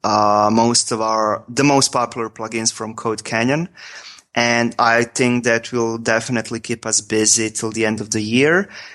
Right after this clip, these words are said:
And I am also hoping to grow W P Loop.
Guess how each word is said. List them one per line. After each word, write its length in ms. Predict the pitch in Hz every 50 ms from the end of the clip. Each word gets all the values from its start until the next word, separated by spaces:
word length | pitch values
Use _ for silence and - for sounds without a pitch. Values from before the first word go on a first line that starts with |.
| - _ _ _
And 360 | 120 120 120 117 120 120 117 -
I 200 | 117 120 117 117
am 120 | 120 120
also 340 | 120 120 123 120 - - 127 -
hoping 500 | 123 120 117 120 117 - - 123 120 117
to 160 | - 123 113
grow 480 | 113 117 113 113 110 110 113 113 113
W 400 | 113 113 113 110 110 113 110 110
P 240 | 107 - - 123 113
Loop. 460 | 110 110 110 113 139 175 - - -